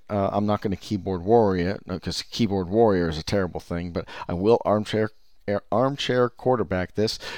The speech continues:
You merge V T A, you merge them together with sfata, and then you got, uh, what other organizations do you need to build in?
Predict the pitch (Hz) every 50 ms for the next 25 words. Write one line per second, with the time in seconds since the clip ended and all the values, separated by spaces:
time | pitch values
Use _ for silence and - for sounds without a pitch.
0 | - - 107 107 101 101 101 98 92 - - 110 139 139 - - 147 139 135 131
1 | 131 131 135 - - - - - 98 95 98 98 95 87 - - 98 90 - -
2 | - 113 110 107 104 95 90 90 - 104 - - 117 117 117 113 117 117 110 -
3 | - - - - - - - 107 101 104 104 101 104 101 92 92 95 92 92 -
4 | - - - - - - - - - - 98 92 92 90 90 98 113 110 110 107
5 | 110 107 104 104 101 98 92 85 101 95 90 - 107 92 - - 95 92 92 92
6 | 87 92 82 78 92 90 87 87 85 82 78 71 71